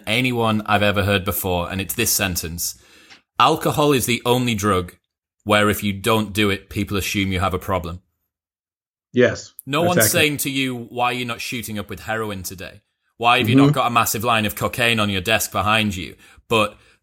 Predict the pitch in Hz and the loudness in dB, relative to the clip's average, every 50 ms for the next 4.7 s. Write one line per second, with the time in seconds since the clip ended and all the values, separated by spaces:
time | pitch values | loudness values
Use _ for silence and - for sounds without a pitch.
0 | _ _ - 127 - 156 - 151 143 131 - - 127 110 104 101 98 104 113 117 | _ _ 2 2 2 2 0 -2 -2 0 0 0 0 -2 -2 -2 -2 0 0 2
1 | 120 113 101 107 104 104 107 101 - - 95 - - 110 104 104 101 90 - 104 | 0 0 -2 -4 -4 -2 -2 -2 -2 -2 -4 -2 0 2 2 2 2 0 -2 -4
2 | 95 87 101 92 - - 147 143 143 147 131 120 107 123 113 110 104 95 - - | -4 -4 -4 -4 -4 -2 -4 -2 -2 -2 -4 -2 -2 0 2 4 4 4 2 0
3 | 127 113 107 95 - - - - _ _ _ _ _ 123 127 143 160 160 156 135 | 0 0 0 -2 -4 -10 -20 -20 _ _ _ _ _ 0 2 4 4 4 4 2
4 | - - 104 139 151 151 156 - - 92 80 80 85 | 0 -2 -2 -2 -2 -2 -2 -6 -8 -10 -10 -10 -14